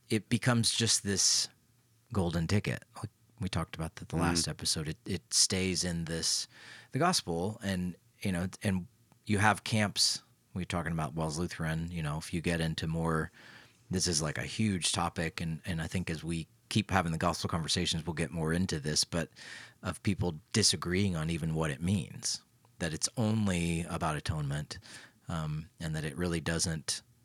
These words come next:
Speaker 1: bleed into other things. And a lot of times it comes semantics to me, like, everybody kind of agrees we need something done with our hearts and our souls, but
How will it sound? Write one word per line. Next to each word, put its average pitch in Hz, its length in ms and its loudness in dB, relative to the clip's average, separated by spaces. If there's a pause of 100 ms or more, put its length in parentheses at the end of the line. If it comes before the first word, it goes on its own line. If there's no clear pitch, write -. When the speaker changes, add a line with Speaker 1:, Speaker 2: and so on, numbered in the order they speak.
(320)
Speaker 1:
bleed 92 360 0
into 85 320 0
other 80 240 -2
things. 76 600 -2
And 82 240 -4
a 85 40 -6
lot 104 100 2
of 110 60 2
times 95 180 -2
it 85 140 -8
comes 85 220 0
semantics 78 580 0
to 107 100 2
me, 110 160 4
like, 80 300 -2 (580)
everybody 92 560 4 (100)
kind 98 180 4
of 78 80 0
agrees 82 380 0
we 82 60 0
need 82 160 0
something 85 380 2
done 82 300 2
with 76 120 0
our 73 100 0
hearts - 320 -2
and 78 80 0
our 69 80 0
souls, 82 420 0
but 76 240 -4